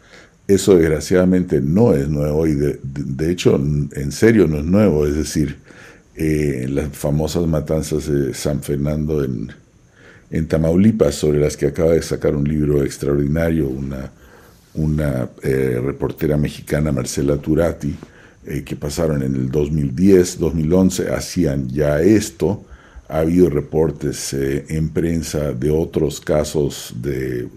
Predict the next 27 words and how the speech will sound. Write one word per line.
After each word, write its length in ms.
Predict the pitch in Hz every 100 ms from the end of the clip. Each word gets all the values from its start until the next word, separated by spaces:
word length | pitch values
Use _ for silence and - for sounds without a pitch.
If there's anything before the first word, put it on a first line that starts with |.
| - -
de 200 | 67 62
dos 180 | 69 -
mil 200 | 71 64
dieciséis, 800 | 64 64 71 - 98 92 87 76
de 80 |
dos 180 | 67 71
mil 180 | 73 76
dieciocho, 540 | 69 - 73 76 -
diecinueve. 680 | 69 64 80 92 104 101 101 - - - - -
Entonces, 640 | 87 82 98 92 95 - -
desgraciadamente, 840 | 80 82 71 71 110 110 113 110
lo 380 | 80 78 78 78
que 120 | 80
se 180 | 76 80
retrata 560 | 76 73 73 95 131 104
ahí 180 | 82 82
no 180 | 82
tiene 320 | 85 90 80 80
nada 220 | 80 80
de 100 | 80
nuevo. 340 | 87 92 78
Lo 160 | 76 76
que 120 | 76
sí 180 | - 127
tiene 260 | 123 101
de 120 | 80 78
nuevo 500 | 78 76 78 104